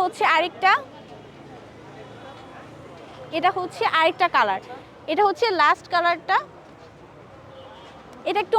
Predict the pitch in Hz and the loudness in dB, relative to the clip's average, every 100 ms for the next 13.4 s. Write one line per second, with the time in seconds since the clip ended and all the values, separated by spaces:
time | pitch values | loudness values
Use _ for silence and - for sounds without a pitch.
0 | 403 440 466 415 359 349 403 - - 339 | 4 4 0 4 4 4 2 0 2 2
1 | 339 403 - 381 381 370 330 349 440 - | 2 -4 -2 2 4 6 4 4 4 2
2 | - - - - - 262 226 190 - - | -12 -14 -14 -12 -4 -4 -4 -8 -14 -12
3 | - 359 440 480 427 415 440 415 392 - | 2 2 4 2 2 4 2 4 2 4
4 | 440 554 - - - - 311 392 381 349 | 4 4 -4 -18 -16 -6 -2 2 4 4
5 | 370 440 381 392 427 415 381 339 339 - | 4 2 2 2 0 0 2 4 2 4
6 | 415 640 - - 508 392 392 427 427 415 | 2 2 -6 -2 2 4 2 2 0 4
7 | 523 - - 269 381 392 392 311 262 202 | 4 2 -4 4 4 4 2 2 2 -2
8 | 190 - - - - - - - - 294 | -10 -16 -20 -20 -20 -20 -20 -14 0 2
9 | 370 - 427 311 330 381 - 427 571 - | 2 2 2 4 4 4 4 4 4 0
10 | - - - - - - - - - - | -16 -16 -16 -20 -20 -20 -18 -16 -14 -16
11 | - - 277 294 320 392 381 427 - 403 | -18 -6 0 0 4 2 4 2 2 4
12 | 359 330 403 640 - - - - 311 339 | 4 4 0 0 -6 -20 -14 -4 -2 2
13 | 370 349 349 | 2 4 4